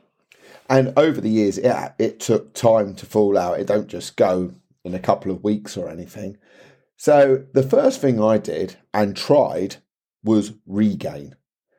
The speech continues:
So I was using Regain for years and years and years.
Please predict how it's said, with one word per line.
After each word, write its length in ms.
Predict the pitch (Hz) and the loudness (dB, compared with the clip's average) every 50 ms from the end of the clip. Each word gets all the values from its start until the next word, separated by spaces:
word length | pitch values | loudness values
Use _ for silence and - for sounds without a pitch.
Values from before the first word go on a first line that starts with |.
| _ _ _ _ _ _ | _ _ _ _ _ _
So 260 | - - 110 107 104 | 0 2 4 4 4
I 140 | 98 104 104 | 4 2 2
was 140 | 101 101 | 0 2
using 520 | 117 143 151 165 156 139 147 143 131 127 127 | 0 -2 -2 -2 0 0 0 0 0 0 2
Regain 800 | 131 131 131 131 127 123 - 120 120 113 113 117 113 110 110 104 - _ _ _ _ _ _ _ _ _ _ _ _ _ _ _ _ _ _ _ _ _ _ _ _ _ - | 2 4 4 4 4 2 2 2 4 4 4 2 0 -2 -8 -10 -14 _ _ _ _ _ _ _ _ _ _ _ _ _ _ _ _ _ _ _ _ _ _ _ _ _ -12
for 120 | - - 110 | -4 -2 0
years 580 | 107 101 107 127 131 123 123 120 123 127 123 | 0 2 4 4 4 4 4 2 2 0 -2
and 240 | - - 110 104 104 | -2 -4 -2 -2 -2
years 340 | 104 101 101 101 98 92 92 | -2 -2 -2 -2 -2 -4 -4
and 180 | 82 101 98 98 | -6 -6 -4 -4
years. 380 | 101 98 98 92 92 92 - | -4 -4 -4 -4 -6 -8 -10